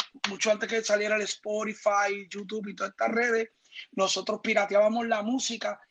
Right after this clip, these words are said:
y no fue hasta hace unos meses que pudimos poder lograr otra vez poner toda la, la música digital. Gracias a Dios ya el, el Spotify de Yagi Maki está por los tres millones en, en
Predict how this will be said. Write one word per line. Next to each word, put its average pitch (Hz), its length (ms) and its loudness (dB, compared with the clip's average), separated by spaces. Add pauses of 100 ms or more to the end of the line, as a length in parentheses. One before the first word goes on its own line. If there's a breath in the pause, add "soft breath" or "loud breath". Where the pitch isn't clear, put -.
(440)
y 180 520 -10
no 185 120 -2
fue 214 200 4
hasta 208 320 4
hace 202 260 -2
unos 202 320 -2
meses 226 320 -4
que 196 140 -8
pudimos 185 640 -2 (320 soft breath)
poder 190 340 -2
lograr 202 420 2
otra 190 240 -2
vez 196 400 -4 (240 soft breath)
poner 185 300 -8
toda 202 260 2
la, 196 220 2
la 190 140 -4
música 202 440 -2
digital. 196 460 0
Gracias 214 380 0
a 208 100 2
Dios 196 240 -6
ya 185 340 -4 (380)
el, 180 260 -6
el 175 120 -8
Spotify 208 580 0
de 202 100 -2
Yagi 202 280 -2
Maki 196 260 -8
está 185 260 -2
por 196 120 -4
los 190 120 -6
tres 196 160 -4
millones 202 680 -4
en, 180 80 -4
en 170 200 -14